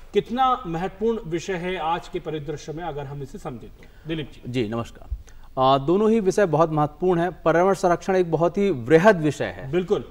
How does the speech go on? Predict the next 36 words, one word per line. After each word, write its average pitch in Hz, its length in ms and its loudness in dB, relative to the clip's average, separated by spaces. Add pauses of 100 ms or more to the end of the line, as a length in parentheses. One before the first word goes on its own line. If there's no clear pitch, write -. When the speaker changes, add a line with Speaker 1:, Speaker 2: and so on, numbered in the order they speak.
(120)
Speaker 2:
और 147 140 -2
उस 175 140 0
वृहद 165 340 0
विषय 185 260 -2
के 185 80 -8
अंतर्गत 175 300 -4
बहुत 156 320 -6
सारे 165 360 0 (300)
अन्य 170 220 -2
संरक्षण 156 420 -6
की 151 100 -8
हम 151 120 -8
बात 135 240 -2
करते 139 200 -8
हैं, 139 80 -10
चाहे 131 220 -6
वो 139 120 -2
ऊर्जा 131 300 -6
संरक्षण 139 480 -8
की 135 80 -12
बात 131 300 -6
हो, 135 120 -6
चाहे 120 240 -8
जल 120 180 -8
संरक्षण 131 400 -10
की 135 100 -12
बात 123 300 -6
है, 127 180 -12 (240)
कचरा 143 240 -8
प्रबंधन 127 500 -8
की 143 120 -8
हम 139 140 -6
बात 120 260 -6
करते 123 240 -10
हैं, 127 160 -12
उसमें 127 460 -12